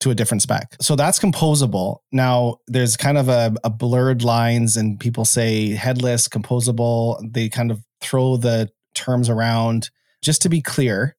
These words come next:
if someone asks you, "How do you describe the difference?" How do you, how do you dis-, distinguish between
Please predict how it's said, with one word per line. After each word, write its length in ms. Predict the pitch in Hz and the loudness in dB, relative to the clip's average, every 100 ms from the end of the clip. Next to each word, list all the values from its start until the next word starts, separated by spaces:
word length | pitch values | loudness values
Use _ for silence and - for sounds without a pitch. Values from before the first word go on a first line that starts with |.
| _ | _
if 100 | 131 | 0
someone 220 | - 165 | 2 4
asks 380 | 135 127 - - | 4 2 0 -4
you, 80 | 95 | -2
"How 160 | - | 0
do 60 | 123 | 2
you 60 | 123 | 2
describe 380 | 120 - 113 | 0 0 0
the 80 | 107 | 0
difference?" 480 | 101 110 - 131 - - | -2 -4 -4 -4 -4 -6
How 180 | - 131 | -2 0
do 80 | |
you, 280 | 127 127 123 - | 2 0 -4 -4
how 140 | 123 | -2
do 80 | 131 | 0
you 60 | |
dis-, 200 | 127 101 - | 0 -2 -2
distinguish 460 | 113 - 113 110 - | -4 -2 -2 -2 -4
between 480 | 113 117 110 107 | -6 -2 -2 -2